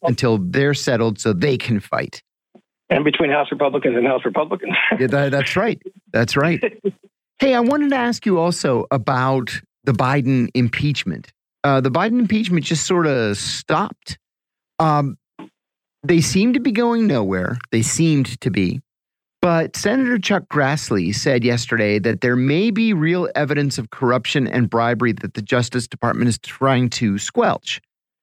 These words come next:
Speaker 1: So now that there's a speaker, do you believe that those impeachment hearings in the House will start up again?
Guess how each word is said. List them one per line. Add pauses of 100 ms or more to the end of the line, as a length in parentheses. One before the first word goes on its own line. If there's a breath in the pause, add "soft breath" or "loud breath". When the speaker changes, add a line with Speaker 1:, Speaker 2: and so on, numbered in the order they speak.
(220)
Speaker 1:
So
now
that
there's
a
speaker, (480)
do
you
believe
that
those
impeachment
hearings
in
the
House
will
start
up
again?